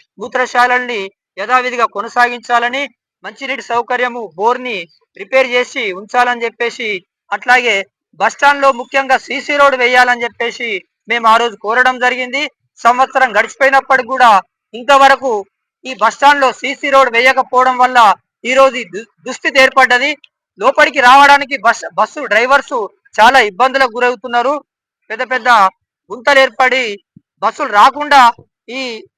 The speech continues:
రోడ్ నుంచే పోయేటువంటి పరిస్థితి ఏర్పడ్డది. బస్సు లోపలికి వస్తే వెనుకకున్నటువంటి బాడీ ఆ బొందలకు తలిగి, ఆ, రాడ్స్ ఇరిగిపోయే పరిస్థితి,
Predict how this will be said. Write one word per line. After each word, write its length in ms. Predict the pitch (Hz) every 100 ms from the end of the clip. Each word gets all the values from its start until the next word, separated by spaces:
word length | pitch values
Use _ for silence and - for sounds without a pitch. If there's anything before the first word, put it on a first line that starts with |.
| _ 202
రోడ్ 200 | 277 269
నుంచే 320 | 294 302 269
పోయేటువంటి 560 | - 240 262 254 254
పరిస్థితి 380 | 226 226 233 -
ఏర్పడ్డది. 420 | 247 240 226 240
బస్సు 280 | 254 208 -
లోపలికి 420 | 220 240 269 247
వస్తే 420 | 247 - 240 220 - _ _
వెనుకకున్నటువంటి 720 | 214 233 269 277 269 262 254
బాడీ 540 | 180 190 254 285 214 196 _ -
ఆ 40 |
బొందలకు 440 | 190 196 240 277 240 220
తలిగి, 460 | 233 262 240 202 - _ _ -
ఆ, 240 | 208 196 180 _ _ _ _ _
రాడ్స్ 380 | 175 190 285 -
ఇరిగిపోయే 440 | 277 269 226 262 254
పరిస్థితి, 520 | 247 240 - 214